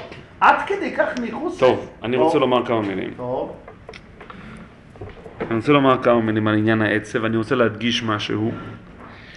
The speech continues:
Speaker 2: שמה שאני רוצה לומר, הוא שלא כהתרגום.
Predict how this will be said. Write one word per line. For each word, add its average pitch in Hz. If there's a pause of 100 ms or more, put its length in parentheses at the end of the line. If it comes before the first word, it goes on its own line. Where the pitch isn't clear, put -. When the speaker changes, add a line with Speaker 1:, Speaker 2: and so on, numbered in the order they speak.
(140)
Speaker 2:
שמה 120
שאני 156
רוצה 139
לומר, 127 (2000)
הוא 113
שלא 151
כהתרגום. 95